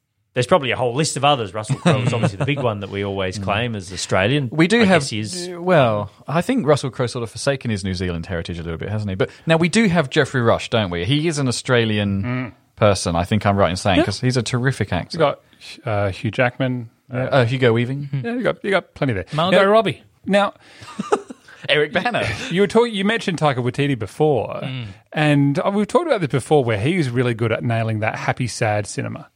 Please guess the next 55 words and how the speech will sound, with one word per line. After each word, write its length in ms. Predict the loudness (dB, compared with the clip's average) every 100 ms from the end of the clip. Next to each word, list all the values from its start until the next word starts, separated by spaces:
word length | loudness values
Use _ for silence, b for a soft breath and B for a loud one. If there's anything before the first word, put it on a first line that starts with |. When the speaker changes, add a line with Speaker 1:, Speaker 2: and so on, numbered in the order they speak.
| b b b
Speaker 4:
Yeah. 160 | -6 -2
Speaker 3:
I 140 | -2
think 200 | 0 0
The 60 | 0
Dish 240 | 0 2
is 100 | 0 0
a 40 |
great 240 | 2 0
example 500 | 0 -2 -2 -2 -4
of 60 | 0
Speaker 2:
I 40 |
would 140 | 2 0
Speaker 3:
that. 80 | -2
Speaker 2:
completely 400 | -4 -2 -4 -4
agree 220 | -4 -4
with 140 | -4
that 120 | 0
Speaker 3:
It's 140 | 0 0
Speaker 2:
one. 80 | -2
Speaker 3:
a 40 |
f-, 40 |
it's 200 | -2 -2 -2
a 40 |
film 360 | 0 2 4 2
that 100 | 0
really 420 | -2 0 0 -2
drives 440 | 0 2 2 2
this 160 | 0 0
idea 440 | 0 2 4 6 6 4
of 240 | 2 -2 -12 B B B B B
people 460 | 0 0 2 0 2
who 180 | 2 2
are 240 | 4 2
in 60 | 2
a 40 |
bit 140 | 0 -4
of 100 | -4
trouble, 460 | 0 2 2 -2 -2
and, 540 | 0 0 0 -2 -8 -10 -2
but 300 | -2 -2 -6 b b b b b
it 180 | -4 0
brings 360 | 2 4 2 0
a 40 |
big 220 | -2 -4
smile 460 | -4 -2 2 2 2
to 160 | 0
your 100 | -4
face 480 | -4 -2 -2 -2 -4
whilst 460 | 0 2 0 -2 -16
things 520 | -8 0 2 4 2
that 320 | 2 2 0 _
are 220 | -4 -2 -2
quite, 380 | -2 0 0 -2
you 80 | -6
know, 220 | -4 -6